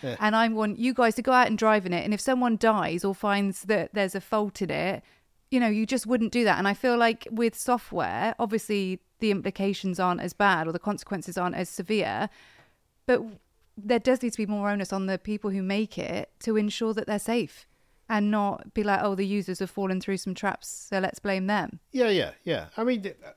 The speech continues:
Speaker 1: some awareness and understanding and everything, you know, it's, if everyone in a company has, um, a bit of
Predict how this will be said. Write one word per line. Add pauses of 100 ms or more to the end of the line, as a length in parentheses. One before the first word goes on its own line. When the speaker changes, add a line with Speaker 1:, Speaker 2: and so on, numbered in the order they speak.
(140)
Speaker 1:
some
awareness
and
understanding
and
everything,
you
know,
it's,
if
everyone (500)
in
a
company
has, (140)
um, (1120)
a
bit
of